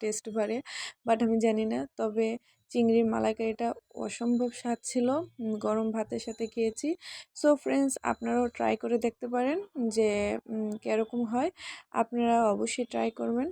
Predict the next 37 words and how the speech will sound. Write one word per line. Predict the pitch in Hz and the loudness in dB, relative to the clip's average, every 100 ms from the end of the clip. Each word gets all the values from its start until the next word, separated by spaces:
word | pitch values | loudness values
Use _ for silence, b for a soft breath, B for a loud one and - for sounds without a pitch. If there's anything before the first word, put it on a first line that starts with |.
| - | -8
আর | - 208 208 202 202 - | -8 -2 0 0 0 -2
এটা | 220 - 233 | -4 -4 -6
তো | 247 | -6
গরম | 226 214 220 226 | -2 0 0 -2
ভাতের | 214 220 240 | -4 -6 -8
সাথে | 233 233 220 233 | -6 -6 -6 -8
খেলে | - 220 214 214 294 B B B | -4 -2 0 -2 -4 B B B
বা | 220 226 226 | 0 2 2
পোলাওর | 233 220 220 226 | 2 2 2 2
সাথে | - 233 233 | -2 -4 -4
খেলে | 226 233 214 214 226 | -4 0 2 2 0
যে | 226 220 | -2 -6
কত | 220 220 | -6 -6
ভালো | 226 214 208 214 | -4 -4 -2 0
লাগবে | 220 208 220 240 - | -2 -4 -6 -6 -6
তা | 214 | -8
বলার | 202 208 208 214 | -4 -2 -2 -4
মতো | 208 - | -8 -8
না। | 214 233 311 B B B B | -4 -4 -6 B B B B
আপনারাই | - 226 226 226 220 | -4 -4 -2 0 0
বলেন | 214 214 220 226 | 0 0 0 -2
কার | 240 220 214 208 | -4 -2 -2 -4
কার | 220 214 | -4 -2
ভালো | 220 214 208 | -2 -2 -2
লাগে | 208 208 226 | -2 -2 -2
মায়ের | 214 208 208 | -4 -2 -4
হাতের | 214 - 214 214 | -6 -8 -10 -8
রান্না। | 208 214 233 208 | -6 -4 -4 -4
আমার | 202 208 - | -6 -8 -10
তো | 220 | -8
মায়ের | 208 208 214 | -6 -6 -6
হাতের | 214 214 208 | -6 -8 -8
রান্না | 208 208 208 | -6 -6 -6
বলতে | 208 208 214 214 | -6 -8 -8 -8
অনেক | 208 208 214 | -6 -6 -6
ভালো | 214 208 208 | -4 -4 -6
লাগে। | 214 208 262 | -6 -4 -6